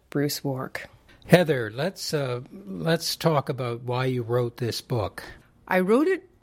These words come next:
Speaker 3: out of a sense, well, it started out of a sense of frustration, a sense of being at a dead end. I had written a series of books writing about the drift and the shift to the online world, culminating in a book called No Time, Stress and the Crisis of Modern Life. And the crisis I identified was a crisis of disconnect.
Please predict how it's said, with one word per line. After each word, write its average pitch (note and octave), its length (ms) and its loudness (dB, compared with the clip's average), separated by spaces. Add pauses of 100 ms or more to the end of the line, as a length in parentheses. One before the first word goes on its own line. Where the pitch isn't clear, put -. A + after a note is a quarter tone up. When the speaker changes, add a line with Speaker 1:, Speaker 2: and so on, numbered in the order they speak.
(220)
Speaker 3:
out G3+ 180 8
of F#3+ 60 0
a G3 60 0
sense, - 680 -4
well, G3 240 4
it G#3+ 80 0
started A#3+ 460 4
out D3+ 140 -2
of C#3+ 80 -6
a D3+ 60 -2
sense D3 320 -4
of D3+ 100 -4
frustration, - 720 -4
a E3+ 60 -4
sense E3+ 320 2
of E3 80 -2
being E3+ 240 4
at D#3 80 4
a D3+ 80 0
dead C#3+ 300 2
end. B2 300 -4 (520)
I F3+ 140 4
had E3+ 160 2
written F3+ 180 -2
a D#3 60 -4
series A#3 420 0
of E3+ 160 -2
books - 420 -4
writing E3+ 400 0
about D#3+ 340 -2
the E3 100 -2
drift E3+ 420 -4
and E3 100 2
the D#3+ 60 4
shift E3 360 -2
to F3+ 60 0
the D#3+ 140 2
online D3+ 460 2
world, D3 340 -2
culminating D#3 640 2
in D3 160 2
a D3 40 0
book D3+ 220 -4
called D3+ 280 -2
No D3 180 4
Time, C#3+ 400 -4 (600)
Stress F3+ 340 0
and F3 80 -2
the E3 40 -4
Crisis D#3+ 380 0
of D3+ 60 0
Modern C#3+ 340 0
Life. C#3 260 -2
And D#3+ 120 4
the D3 60 2
crisis A3 420 0
I F#3+ 120 -2
identified D#3 680 -6
was D#3+ 240 -6
a F3 40 -4
crisis F3 400 -2
of D3 220 -6
disconnect. - 720 -6